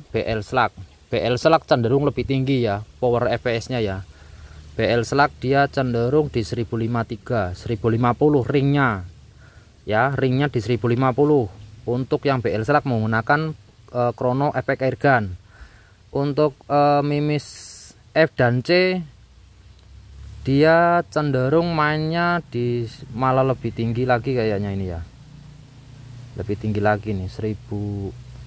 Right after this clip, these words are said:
Ini sepuluh, seribu tiga sembilan, seribu empat dua, seribu empat enam. Oh, di bawahnya, Mas Bro. Ya, seribu empat empat, seribu ring, ring seribu empat puluh.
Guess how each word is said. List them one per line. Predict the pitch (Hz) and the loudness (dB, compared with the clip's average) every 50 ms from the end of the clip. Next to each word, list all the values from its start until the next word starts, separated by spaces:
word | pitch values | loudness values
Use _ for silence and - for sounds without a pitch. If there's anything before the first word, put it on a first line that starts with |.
| - - - - - - - - - - - - - - - - - - - - - - - - - - - - - - - | -18 -20 -20 -20 -20 -20 -20 -20 -20 -20 -20 -20 -20 -20 -20 -20 -20 -20 -20 -20 -20 -20 -20 -20 -20 -20 -20 -20 -20 -12 -8
Ini | 110 110 113 117 117 117 117 120 117 110 | -4 -2 -2 0 0 0 -2 -2 -4 -4
sepuluh, | - - 120 110 - - - 107 104 104 107 110 117 131 139 135 | -6 -4 -6 -6 -6 -6 -6 -4 -2 -2 -2 -2 0 0 0 -2
seribu | - - 113 113 107 - - - 104 104 98 | -2 -4 -4 -4 -4 -6 -8 -8 -8 -8 -8
tiga | - - 104 - - 107 | -8 -12 -10 -6 -6 -6
sembilan, | 98 - - 107 104 104 107 107 107 113 123 131 127 | -6 -4 -4 -4 -2 -2 -2 -2 0 0 0 0 -2
seribu | - - 120 107 - - 110 110 | -4 -4 -6 -6 -4 -6 -6 -4
empat | 110 107 104 - - | -2 -4 -4 -4 -4
dua, | 107 107 113 123 127 | -6 -2 -2 -2 -2
seribu | - 123 113 - - 104 | -2 -6 -8 -8 -6 -4
empat | 107 107 101 104 104 | -2 -2 -4 -2 -4
enam. | 107 117 120 127 - | -4 -4 -4 -2 0
Oh, | 120 135 131 120 107 - - - - - - - | 2 2 2 2 0 -4 -10 -20 -20 -20 -16 -10
di | - 117 | -10 -6
bawahnya, | - 110 107 110 110 104 120 131 131 131 | -2 0 0 0 0 0 0 0 0 0
Mas | 123 113 - | -2 -2 -2
Bro. | - 120 127 117 101 95 - - - - - - - - - - - - - - - - - - - - - - - - - - - - - - - - | -4 -4 -2 -2 -4 -6 -10 -16 -18 -20 -20 -20 -20 -20 -20 -20 -20 -20 -20 -20 -20 -20 -20 -20 -20 -20 -20 -20 -20 -20 -20 -20 -20 -20 -20 -20 -14 -6
Ya, | 92 98 104 117 123 | -2 0 0 0 -2
seribu | - - 107 104 - 107 104 | -2 -4 -6 -4 -6 -4 0
empat | 113 113 110 117 | 0 0 0 0
empat, | 110 - 127 113 - | -4 -2 -2 -2 -2
seribu | - - 117 113 - - 117 113 | -4 -6 -6 -6 -6 -6 -6 -4
ring, | 123 120 113 107 110 107 107 135 120 - - | -4 -4 -6 -6 -8 -6 -6 -6 -6 -6 -4
ring | 123 147 151 151 | -2 0 0 0
seribu | 139 - 127 113 - - 117 113 | -2 -4 -6 -6 -4 -6 -6 -2
empat | 120 117 120 - | 0 0 0 0
puluh. | - - 139 139 139 123 | 0 -2 -2 0 0 -2